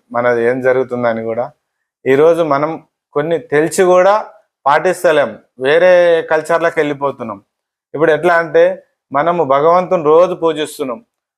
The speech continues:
మనము వస్తువులు తయారు చేస్తున్నాం, కొన్ని వస్తువులు. ఈ ఎవరు తప్పు పట్టొద్దు. ఇక అయ్యప్ప దేవుడు అంటే అందరికి ప్రేమే,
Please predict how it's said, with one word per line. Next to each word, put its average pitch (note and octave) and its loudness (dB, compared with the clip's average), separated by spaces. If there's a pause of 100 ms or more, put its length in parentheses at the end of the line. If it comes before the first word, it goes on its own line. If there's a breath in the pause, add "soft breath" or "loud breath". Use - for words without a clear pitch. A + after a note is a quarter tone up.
మనము E3+ 0 (380)
వస్తువులు G3 0
తయారు F3 2
చేస్తున్నాం, D#3 -2
కొన్ని C#3+ -4
వస్తువులు. C#3+ -2 (1000)
ఈ C3+ -2 (300)
ఎవరు F3+ 4
తప్పు F3 0
పట్టొద్దు. E3+ 0 (500)
ఇక C3+ -8 (640)
అయ్యప్ప D#3+ 0
దేవుడు D#3 2 (100)
అంటే C#3+ 0
అందరికి C#3+ -2
ప్రేమే, C#3 -2